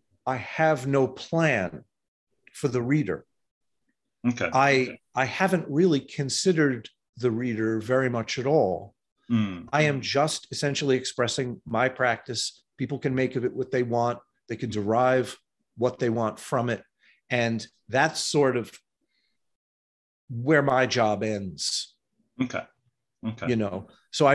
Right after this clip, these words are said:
Speaker 1: I really don't know. Um, if somebody is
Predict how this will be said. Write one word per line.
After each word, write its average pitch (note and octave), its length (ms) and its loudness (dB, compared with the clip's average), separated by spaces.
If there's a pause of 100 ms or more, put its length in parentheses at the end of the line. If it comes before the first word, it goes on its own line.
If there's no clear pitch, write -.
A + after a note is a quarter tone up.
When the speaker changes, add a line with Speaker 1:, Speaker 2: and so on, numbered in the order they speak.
Speaker 1:
I D3+ 120 2
really D#3 340 6
don't C3 300 2
know. C3 340 -2 (280)
Um, B2+ 440 0 (320)
if C#3+ 180 0
somebody E3 640 4 (140)
is C3 300 -4